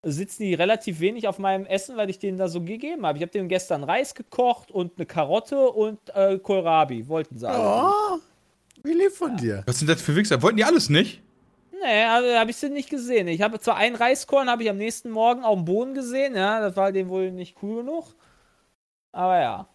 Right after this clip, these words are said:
Speaker 1: aktuell, also, äh, die Nummer eins, wenn ich füttere, ist, boah, da, warte mal, ich hab da extra so eine Excel-Tabelle mir zusammengebastelt.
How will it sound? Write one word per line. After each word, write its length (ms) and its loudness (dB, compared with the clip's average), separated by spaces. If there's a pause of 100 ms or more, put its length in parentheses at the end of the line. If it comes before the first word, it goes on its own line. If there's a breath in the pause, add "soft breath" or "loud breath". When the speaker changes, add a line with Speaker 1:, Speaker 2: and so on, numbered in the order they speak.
Speaker 1:
aktuell, 760 0
also, 320 -2
äh, 160 -8
die 120 -4
Nummer 320 0
eins, 380 -6
wenn 100 -8
ich 160 -12
füttere, 460 -4
ist, 480 -4
boah, 160 -4
da, 160 -6
warte 160 -4
mal, 100 -8
ich 60 -6
hab 100 -8
da 100 -10
extra 260 -12
so 100 -12
eine 80 -12
Excel-Tabelle 580 -14
mir 200 -14
zusammengebastelt. 1000 -12